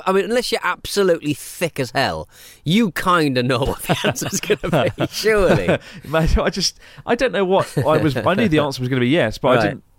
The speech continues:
Speaker 2: wanna, like, pull out the ring and then drop it in the floor in the mud
Speaker 1: Right.
Speaker 2: and be like,
Speaker 1: And
Speaker 2: "Oh,
Speaker 1: you
Speaker 2: I've, oh, I've just, oh gosh, oh dear."
Speaker 1: And you didn't,
Speaker 2: And just
Speaker 1: um,
Speaker 2: like a
Speaker 1: and you didn't sort of,
Speaker 2: Richard
Speaker 1: and you, but
Speaker 2: Curtis
Speaker 1: you,
Speaker 2: movie.
Speaker 1: you, you knew it was gonna be yes, but you didn't know how it was gonna be said. 'Cause there's different ways you can say yes, isn't it? It's kind of
Speaker 2: Mm.
Speaker 1: like, yeah.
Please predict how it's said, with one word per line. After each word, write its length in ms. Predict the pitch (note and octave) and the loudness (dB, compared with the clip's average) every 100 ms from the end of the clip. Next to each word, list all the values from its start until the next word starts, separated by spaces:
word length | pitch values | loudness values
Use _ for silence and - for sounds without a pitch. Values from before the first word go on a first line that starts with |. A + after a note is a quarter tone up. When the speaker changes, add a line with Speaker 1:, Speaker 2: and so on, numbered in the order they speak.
| - | -6
Speaker 2:
wanna, 300 | C#3+ C#3 B2+ - | -2 -2 -2 -2
like, 200 | C#3 A2+ | 0 2
pull 120 | C#3+ | 2
out 120 | B2 | 2
the 80 | A#2+ | 2
ring 300 | A#2+ A#2 A2+ | 2 0 0
and 80 | A#2 | -2
then 100 | A#2 | -2
drop 280 | B2+ A#2+ - | -2 -2 -2
it 20 | |
in 60 | G2+ | -4
the 60 | A2 | -6
floor 480 | - A#2+ A2 G#2+ D#2+ | -2 0 2 2 0
in 60 | |
the 60 | A2+ | 2
mud 80 | G#2+ | 4
Speaker 1:
Right. 180 | A2 E2+ | 4 2
Speaker 2:
and 80 | G#2+ | 0
be 60 | |
like, 120 | A#2 A#3 | 0 4
Speaker 1:
And 100 | E4+ | 4
Speaker 2:
"Oh, 40 | |
Speaker 1:
you 60 | D#3+ | 2
Speaker 2:
I've, 160 | D3+ | 0
oh, 320 | F3 G#3+ A3+ C3+ | 0 0 2 0
I've 120 | C#3 | -2
just, 220 | D#3+ - | -6 -2
oh 140 | G3+ | 0
gosh, 340 | D#3+ F3+ E3+ - | 0 0 0 0
oh 100 | G3 | -2
dear." 300 | D3+ C#3 G#2+ | 0 0 0
Speaker 1:
And 120 | C#3+ | -2
you 60 | D#3 | -2
didn't, 240 | F3 F3 | -2 -2
Speaker 2:
And 80 | C3 | 0
just 220 | C#3+ C#3 | 2 2
Speaker 1:
um, 40 | C3+ | 2
Speaker 2:
like 160 | C3 | 0
a 60 | C#3 | 0
Speaker 1:
and 80 | C#3+ | 0
you 100 | D3 | 0
didn't 280 | D#3 D#3 C#3+ | -2 -4 -4
sort 140 | - C#3 | -2 0
of, 60 | |
Speaker 2:
Richard 80 | A#2+ | 0
Speaker 1:
and 80 | C3 | 0
you, 60 | C3 | 2
but 60 | D#3 | 2
Speaker 2:
Curtis 180 | C3+ C3 | 2 2
Speaker 1:
you, 80 | C3+ | 2
Speaker 2:
movie. 260 | A2 G2+ F#2+ | 2 0 -2
Speaker 1:
you, 140 | C3 C#3+ | -2 0
you 160 | D3 | 0
knew 160 | D#3 F3+ | 0 0
it 40 | |
was 100 | E3+ | 0
gonna 140 | D#3+ D3+ | -2 -2
be 80 | C#3+ | 0
yes, 240 | C#3+ G2+ | 0 -2
but 140 | - | -6
you 60 | A2+ | -8
didn't 280 | A#2 A#2 G2+ | -6 -6 -4
know 180 | A#2 G#2 | -4 -4
how 280 | G2 A2+ | -4 -4
it 100 | A2 | -4
was 100 | G#2 | -6
gonna 160 | G2 F#2+ | -8 -8
be 120 | F#2 | -8
said. 400 | F#2 - D#2+ D#2 - - | -6 -4 -6 -8 -14 -14
'Cause 160 | - G3+ | -4 0
there's 120 | A#3+ | 0
different 240 | B3 A#3+ A3 | 0 0 2
ways 160 | G3 | 0
you 40 | F#3+ | -2
can 60 | |
say 200 | F3 A3+ | 0 2
yes, 260 | G3 A2 - | 2 0 0
isn't 80 | G3 | -2
it? 140 | G#2+ - | -2 -2
It's 160 | D3 | -4
kind 260 | D3 F3+ D3 | 0 0 2
of 20 | |
Speaker 2:
Mm. 20 | |
Speaker 1:
like, 220 | D3 C3+ F2 - - - - - - | 2 2 -2 -12 -20 -20 -20 -20 -8
yeah. 640 | A2 C#3 C#3 C3+ C#3 C#3+ | 0 2 2 0 0 0